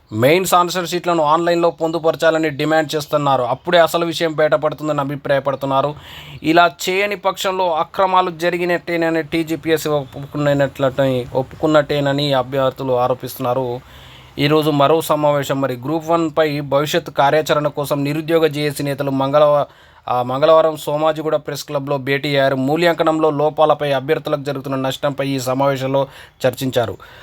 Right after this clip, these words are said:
బుధవారం చిక్కడపల్లిలోని శ్రీ త్యాగ-, త్యాగరాయ సభలో, ఆ, మరి మరో సమావేశం నిర్వహించనున్నారు. ఈ సమావేశానికి పోటీ పరీక్ష శిక్షకులు,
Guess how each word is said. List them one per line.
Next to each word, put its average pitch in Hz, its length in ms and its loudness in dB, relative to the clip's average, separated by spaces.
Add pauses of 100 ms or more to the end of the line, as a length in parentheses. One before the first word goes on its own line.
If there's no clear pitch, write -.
(200)
బుధవారం 170 380 6
చిక్కడపల్లిలోని 170 840 -2
శ్రీ 160 260 -8
త్యాగ-, 151 480 2
త్యాగరాయ 165 600 2
సభలో, 156 640 0 (520)
ఆ, 139 280 6
మరి 135 440 -2
మరో 139 300 2
సమావేశం 160 560 0
నిర్వహించనున్నారు. 143 580 -2
ఈ 139 80 -6
సమావేశానికి 151 600 0
పోటీ 156 340 -2
పరీక్ష 156 320 -2 (800)
శిక్షకులు, 147 640 -2